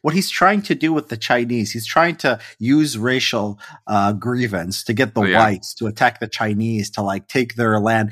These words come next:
Speaker 1: And when he deals with, when the American military comes in,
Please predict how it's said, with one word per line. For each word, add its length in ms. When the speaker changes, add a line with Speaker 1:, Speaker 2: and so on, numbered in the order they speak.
Speaker 1:
And 140
when 100
he 140
deals 400
with, 200
when 140
the 80
American 460
military 480
comes 340
in, 240